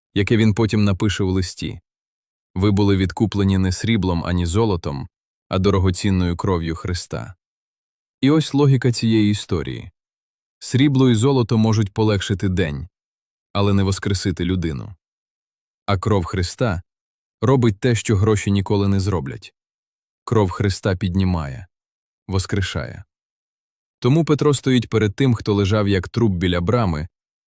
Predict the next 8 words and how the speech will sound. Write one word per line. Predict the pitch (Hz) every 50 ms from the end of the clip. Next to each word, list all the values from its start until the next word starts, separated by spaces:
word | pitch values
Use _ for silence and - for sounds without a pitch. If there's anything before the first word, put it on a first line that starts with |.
| _ -
і | - 104
дає | 95 104 104 113 120
йому | 117 110 107 107 104
не | 104 101
допомогу, | 95 104 90 - 101 98 101 117 120 107 87 85 78 85 - _ _ _ _ _ _ _ -
а | 104 104
реальність | 110 107 104 98 95 95 95 92 - -
Пасхи. | - 101 82 73 - - - - - 98